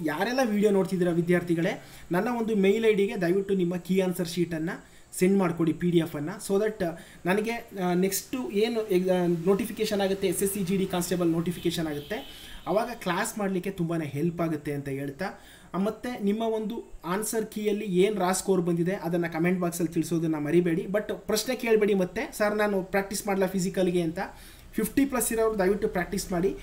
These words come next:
ಫಿಫ್ಟಿ ಕೆಳಗಡೆ ಇರೋರು practice ಮಾಡಬೇಡಿ ಅಂತ ಹೇಳಲ್ಲ ನಾನು, ಎಕ್ಸ್ ಸರ್ವಿಸ್ ಮ್ಯಾನು, ಇ ಡಬ್ಲ್ಯೂ ಎಸ್ಸು ಈ ಥರ category ಅವ್ರಿಗೆ. ಯಾಕೆ ಅಂತ ಹೇಳಿದ್ರೆ ನಿಮ್ಮದು ಏನಾಗುತ್ತೆ ಹೇಳ್ಲಿಕ್ಕೆ ಬರೋದಿಲ್ಲ. ನಾರ್ಮಲೈಸೇಷನಲ್ಲಿ ಜಾಸ್ತಿಯಾಗಿ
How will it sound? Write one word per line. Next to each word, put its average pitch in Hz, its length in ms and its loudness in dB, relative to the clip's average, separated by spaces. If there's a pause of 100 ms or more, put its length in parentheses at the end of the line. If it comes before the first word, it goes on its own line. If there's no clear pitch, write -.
(300)
ಫಿಫ್ಟಿ 240 320 2
ಕೆಳಗಡೆ 247 380 4
ಇರೋರು 247 200 0
practice 214 420 -2
ಮಾಡಬೇಡಿ 214 380 4
ಅಂತ 208 140 2
ಹೇಳಲ್ಲ 196 380 6
ನಾನು, 190 540 -2 (240)
ಎಕ್ಸ್ 190 180 4
ಸರ್ವಿಸ್ 226 340 0
ಮ್ಯಾನು, 214 220 2 (120)
ಇ 214 60 2
ಡಬ್ಲ್ಯೂ 208 360 4
ಎಸ್ಸು 202 460 2
ಈ 196 80 0
ಥರ 190 160 0
category 185 460 2
ಅವ್ರಿಗೆ. 170 340 0
ಯಾಕೆ 240 300 -2
ಅಂತ 220 140 -4
ಹೇಳಿದ್ರೆ 190 320 0 (440)
ನಿಮ್ಮದು 247 220 2
ಏನಾಗುತ್ತೆ 226 600 0
ಹೇಳ್ಲಿಕ್ಕೆ 196 320 2
ಬರೋದಿಲ್ಲ. 180 300 4
ನಾರ್ಮಲೈಸೇಷನಲ್ಲಿ 220 1120 -2
ಜಾಸ್ತಿಯಾಗಿ 202 720 0